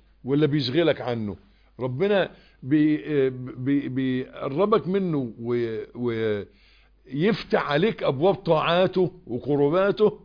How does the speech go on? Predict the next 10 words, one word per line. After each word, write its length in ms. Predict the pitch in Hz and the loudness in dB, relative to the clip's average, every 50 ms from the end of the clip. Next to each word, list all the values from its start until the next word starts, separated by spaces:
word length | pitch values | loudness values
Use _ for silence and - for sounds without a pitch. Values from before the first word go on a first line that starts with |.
| - _ _ _ _ _ _ _ _ _ _ _ _ _ _ _ - | -20 _ _ _ _ _ _ _ _ _ _ _ _ _ _ _ -6
ولا 360 | 143 147 170 185 185 175 165 | -2 0 0 2 2 0 0
صع-، 320 | - - 208 226 254 185 | 2 2 2 2 2 2
بيصعب 680 | 151 139 151 143 - - 202 226 - - - 151 127 | 2 2 2 2 4 2 2 2 2 0 -2 -2 0
عليك 300 | 123 135 151 170 165 - | 0 2 2 2 2 2
أبواب، 420 | - 135 127 120 147 151 143 131 - - _ _ _ _ _ _ _ _ - | -2 -6 0 4 4 4 4 2 -6 -18 _ _ _ _ _ _ _ _ 0
بيصرفك 520 | 143 143 131 - 170 175 156 - 135 - | 2 2 2 2 2 2 2 2 0 0
عنه؟ 360 | 113 123 135 131 123 120 117 | 0 -2 0 0 0 0 0
يعني، 340 | 120 117 104 107 113 110 98 - _ _ _ _ _ _ _ _ _ _ _ _ | 0 0 0 -2 -6 -6 -8 -10 _ _ _ _ _ _ _ _ _ _ _ _
قضية 280 | - 127 131 185 214 214 | -8 0 2 2 2 2
الصرف، 840 | - - - - - 175 185 185 151 - - - - - - _ | -2 -6 -12 -2 4 6 6 6 6 2 -4 -12 -20 -20 -20 _